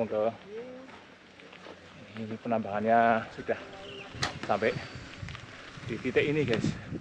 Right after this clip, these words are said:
Dulu terakhir ke sini masih berupa tebing-tebing, ini sudah dikeruk-keruk nih, guys. Semakin masif pengerukannya.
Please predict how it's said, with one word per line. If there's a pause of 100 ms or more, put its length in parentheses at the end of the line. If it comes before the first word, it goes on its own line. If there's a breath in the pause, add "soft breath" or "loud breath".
(840)
Dulu
terakhir (320)
ke
sini (960)
masih (880)
berupa
tebing-tebing,
ini
sudah
dikeruk-keruk
nih,
guys. (2000)
Semakin
masif (1120)
pengerukannya.